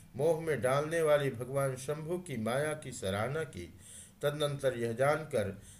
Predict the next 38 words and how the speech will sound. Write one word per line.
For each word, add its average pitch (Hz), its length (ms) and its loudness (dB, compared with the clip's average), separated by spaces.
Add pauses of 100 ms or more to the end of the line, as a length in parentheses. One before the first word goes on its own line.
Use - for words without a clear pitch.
(160)
कि 143 80 -4
माया 156 380 4
के 175 200 -2
कारण 151 420 4
ही 113 300 -6 (300)
मैं 135 220 2
भ्रम 120 180 -4
में 170 240 -4
पड़ 120 140 2
गया 104 280 2
था, 95 400 -6 (260)
यह 151 180 4
सब 143 280 -2
कुछ 135 220 -8
मेरा 120 340 0
मायाजनित 135 720 0 (160)
भ्रम 147 200 -2
ही 139 180 -6
था। 90 420 -8 (500)
वैष्णव 160 380 4
शिरोमणि 139 560 0
नारद 131 400 2
जी 143 320 -4 (300)
भगवान 160 340 4
विष्णु 175 480 -2
के 175 120 -2
चरण 156 380 0
में 123 200 -4
गिर 143 140 -2
पड़े। 90 380 -4 (460)
भगवान 156 360 4
श्रीहरि 143 540 -2
ने 151 180 0
उन्हें 135 300 -4
उठाकर 131 520 0
खड़ा 135 340 -4
कर 135 160 -6
दिया। 92 420 -6